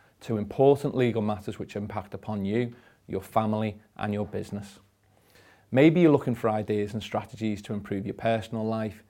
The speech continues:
your career, and working habits. How do you ensure you and your family are protected legally?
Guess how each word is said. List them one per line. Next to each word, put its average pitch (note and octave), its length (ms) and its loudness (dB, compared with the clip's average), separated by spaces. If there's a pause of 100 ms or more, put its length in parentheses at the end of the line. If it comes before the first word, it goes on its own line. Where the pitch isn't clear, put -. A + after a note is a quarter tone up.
your G#2 140 -12
career, G#2+ 600 -4
and G2 160 -8
working G2+ 360 -4
habits. - 580 -12 (600)
How C#3 220 2
do D#3 120 2
you D#3 40 4
ensure A#2+ 400 2
you A#2 160 2
and G#2+ 80 0
your G#2 140 -2
family G#2+ 380 -2
are - 20 -4
protected G#2 480 -10
legally? A2 480 -6